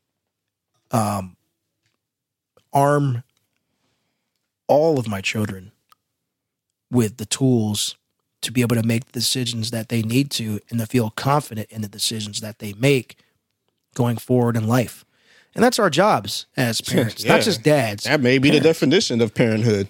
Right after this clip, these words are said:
Speaker 2: <laughs>
Speaker 1: Yeah, yeah, I
Speaker 2: You
Speaker 1: mean,
Speaker 2: know,
Speaker 1: really.
Speaker 2: because, yeah, that's how, and that's just, you know, if I looking it up, that sounds like,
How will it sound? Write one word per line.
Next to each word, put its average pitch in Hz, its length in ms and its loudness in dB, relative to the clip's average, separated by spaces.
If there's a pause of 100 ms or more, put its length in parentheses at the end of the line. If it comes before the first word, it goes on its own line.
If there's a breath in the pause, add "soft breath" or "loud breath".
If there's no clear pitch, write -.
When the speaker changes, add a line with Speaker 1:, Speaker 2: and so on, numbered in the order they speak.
Speaker 2:
<laughs> - 80 -16
Speaker 1:
Yeah, 208 320 4 (180)
yeah, 185 280 4
I - 40 4
Speaker 2:
You 127 80 4
Speaker 1:
mean, 131 80 4
Speaker 2:
know, 139 140 4
Speaker 1:
really. 202 220 4
Speaker 2:
because, 135 140 -4
yeah, 139 160 4
that's 120 260 2
how, 139 260 4
and 123 280 2
that's 135 260 2
just, - 360 -2 (420)
you 117 100 4
know, 117 80 4
if 117 100 0
I 139 80 6
looking 139 260 2
it 120 80 4
up, 156 160 4
that 120 200 2
sounds 127 380 0
like, 117 280 2